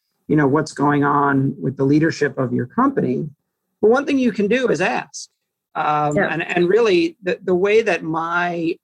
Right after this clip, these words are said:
Speaker 1: ownership came about at Mancini was I asked. I had said to Tony Sharippa, I mean, the idea, I was running the place, we were doing all these great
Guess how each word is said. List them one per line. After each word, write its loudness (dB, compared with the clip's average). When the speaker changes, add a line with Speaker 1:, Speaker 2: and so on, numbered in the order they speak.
Speaker 1:
ownership 2
came -2
about -2
at -6
Mancini -4
was 0
I 0
asked. -4
I 0
had 0
said -4
to 4
Tony 0
Sharippa, -2
I 0
mean, -2
the -4
idea, 2
I 2
was -2
running 4
the 4
place, 0
we -4
were -8
doing 4
all 4
these 0
great 0